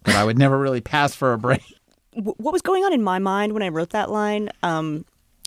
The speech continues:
Speaker 2: partic-, yeah, it's funny, we were just speaking of the presidential election, but I think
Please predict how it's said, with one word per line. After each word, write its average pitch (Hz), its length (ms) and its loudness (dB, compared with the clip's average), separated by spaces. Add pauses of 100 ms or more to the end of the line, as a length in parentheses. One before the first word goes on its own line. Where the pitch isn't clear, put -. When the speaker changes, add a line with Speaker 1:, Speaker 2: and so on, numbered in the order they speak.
(200)
Speaker 2:
partic-, - 300 -8
yeah, 202 160 0
it's 208 180 -4
funny, 247 160 0
we 196 60 2
were 180 80 0
just 175 160 -8
speaking 180 260 -6
of 160 60 -6
the - 80 -10
presidential 175 720 -4
election, 156 720 -4
but 180 160 -4 (1040)
I 202 100 0
think 285 360 -2